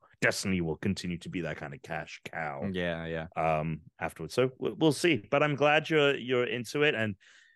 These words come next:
Speaker 1: and we're close
Speaker 2: Yeah, we
Speaker 1: enough
Speaker 2: can play
Speaker 1: to
Speaker 2: together. You can join, and you can just, like, help me just blast through shit by being
Speaker 1: Yeah,
Speaker 2: over level.
Speaker 1: there's, there's
Speaker 2: <laughs>
Speaker 1: definitely, yeah, there's that, and then there's also, like, I definitely, like, know,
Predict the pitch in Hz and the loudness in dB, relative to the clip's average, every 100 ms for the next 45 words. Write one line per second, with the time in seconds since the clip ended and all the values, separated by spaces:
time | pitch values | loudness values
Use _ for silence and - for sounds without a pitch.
0 | _ 113 117 113 - _ - 113 - - | _ 0 2 -2 -12 _ -6 -6 0 6
1 | 143 120 165 165 147 151 151 135 131 123 | 8 8 8 6 6 6 6 4 4 2
2 | 117 - 113 123 135 135 143 87 95 98 | 0 -2 2 4 4 0 -4 -4 -2 -2
3 | 117 101 95 - 98 92 117 104 104 92 | -2 -4 -4 0 0 2 0 0 0 -4
4 | 90 - 95 92 92 - 101 90 95 123 | -6 -6 0 2 2 -2 -4 -4 -2 0
5 | 123 - 85 90 87 139 90 82 90 127 | 2 2 0 0 4 6 6 2 2 2
6 | 131 - _ - 143 131 175 165 143 143 | 2 -4 _ 2 2 4 2 2 0 2
7 | 143 139 131 127 92 90 135 131 156 160 | 2 2 -2 -2 -2 -2 -2 0 0 0
8 | 170 143 135 123 120 113 - 127 110 131 | 0 -2 -2 -4 -4 -4 -4 -2 -2 0
9 | 113 101 92 87 - _ _ _ _ _ | 2 2 2 0 -6 _ _ _ _ _
10 | - 117 117 123 147 127 107 101 85 104 | 0 2 4 2 2 -2 0 -2 -2 -2
11 | 98 92 90 | 0 2 2